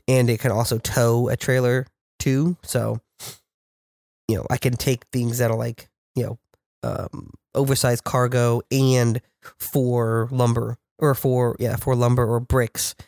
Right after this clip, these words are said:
in one run instead of two different runs. Um,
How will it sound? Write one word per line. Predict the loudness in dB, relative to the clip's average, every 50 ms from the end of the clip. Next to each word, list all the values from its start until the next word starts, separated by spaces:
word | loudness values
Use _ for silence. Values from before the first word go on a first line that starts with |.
| _ _ _ _ _ _ _ 0
in | 2 2 4 4
one | 4 4 4 4 2
run | 2 0 -2 -2 -2
instead | -2 -2 -2 -2 -2
of | -2
two | -4 -4 -4 -4
different | -4 -6 -8 -10 -10 -12
runs. | -12 -14 -16 -20 -20 _ _ _ _ _ _ _ _ _ _ _ _ _ -6
Um, | -6 -6 -6 -8 -14